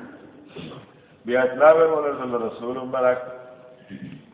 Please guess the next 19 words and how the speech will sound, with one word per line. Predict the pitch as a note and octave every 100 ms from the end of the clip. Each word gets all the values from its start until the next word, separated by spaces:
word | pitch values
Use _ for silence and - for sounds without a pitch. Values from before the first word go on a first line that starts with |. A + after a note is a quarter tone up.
| - - - - _ -
دا | G2 A#2+ C#3+ C#3+
ځکه | - B2+ A#2+ A#2+ C3
ان | A#2+
بیانې | A#2+ C#3+ C#3 B2 G#2
عسقک، | E2 C3+ - - F2+ - C2+ - - - - - - _ _ _ -
<coughs> | - - - - - - -
چې | D#3 C#3+
خار | F3+ F#3
څه | F3+ E3+
کا |
په | E3+ D3
مو | C#3+ D#3
باندې | E3 D#3+ C#3+
د | B2
خجیره | A2 G2+ B2 A2
خپله | F#2+ - G2 F#2
کنه، | - G2 A2+
رسول | A2+ - C3+ D#3
مبارک | C3 A2+